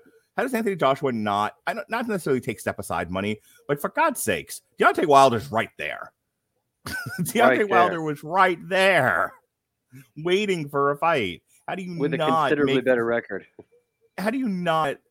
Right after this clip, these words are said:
Speaker 1: I, I understand, like, he wants his titles back, but maybe, maybe <laughs> just say, "Let me get a get, get, let me get a get well fight, a premier get well fight. Let me come to America again."
Speaker 2: Yeah.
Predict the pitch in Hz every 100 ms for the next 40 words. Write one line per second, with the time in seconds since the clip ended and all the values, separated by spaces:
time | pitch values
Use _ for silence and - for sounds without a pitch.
0 | - 170 180 202 185 175 165 143 135 123
1 | 117 113 - 117 113 113 - 92 104 110
2 | 143 185 220 202 185 143 110 90 98 156
3 | 220 220 240 247 - - - - - -
4 | 165 - - - 131 123 117 113 _ _
5 | _ _ _ _ _ _ - 147 151 139
6 | 123 113 110 120 135 160 175 139 120 107
7 | 107 107 - 98 87 - 156 143 127 110
8 | 113 107 104 - 101 131 175 160 151 143
9 | 123 104 98 98 - 78 76 101 85 101
10 | 85 73 117 143